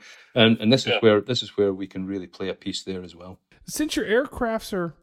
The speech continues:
Speaker 3: all electric, how do you balance the weight of the aircraft with the need for distance? And then on the backside of that, eh, does altitude, 'cause I've been in the Andes, you get very high. Some parts of China, you go into Tibet, you, you get very high.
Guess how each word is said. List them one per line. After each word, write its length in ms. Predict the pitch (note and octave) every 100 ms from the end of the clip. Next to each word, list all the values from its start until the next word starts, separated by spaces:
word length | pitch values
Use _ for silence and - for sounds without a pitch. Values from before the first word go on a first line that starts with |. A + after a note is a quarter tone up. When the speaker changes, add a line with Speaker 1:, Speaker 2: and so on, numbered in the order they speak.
| _
Speaker 3:
all 240 | - F#3+ F3+
electric, 340 | F3 F3 -
how 160 | - A#3+
do 80 |
you 120 | D4+ C4
balance 480 | - F3+ F#3 F3+
the 160 | - D#3+
weight 260 | C3 D3 D#3+
of 60 |
the 200 | D3+ C3+
aircraft 560 | C3+ C#3+ - C3+ C3+ C3
with 160 | C3 - _ - _ _
the 140 | B2+
need 280 | B2 C#3+ D#3
for 160 | - C3+
distance? 480 | C#3 E3 - B2+ -
And 120 | C#3+
then 100 | D3
on 80 | C#3+
the 80 |
backside 500 | C#3 D#3 - - D3+
of 60 | C3+
that, 240 | C3 B2 - - _ _ -
eh, 220 | G#2 F2+ - - _
does 180 | E3 D#3
altitude, 600 | - E3+ B3+ B3 A#3+ A3
'cause 180 | F#3+ -
I've 80 | D#3
been 100 | F3
in 100 | G3
the 140 | F3+ D3+
Andes, 600 | D#3 D#3+ D#3 D#3+ - -
you 80 | C3+
get 120 | B2+
very 180 | C#3 B2+
high. 220 | C3+ C3
Some 200 | D3 C3+
parts 260 | C#3 C3
of 60 | C3
China, 320 | - F#3+ F#3
you 140 | D#3 C#3
go 100 | C#3
into 140 | C3+
Tibet, 280 | C3 C3+ C3
you, 200 | B2+ C3
you 160 | B2+ B2
get 200 | B2+ A2
very 300 | B2+ B2 A2+
high. 300 | D3 C#3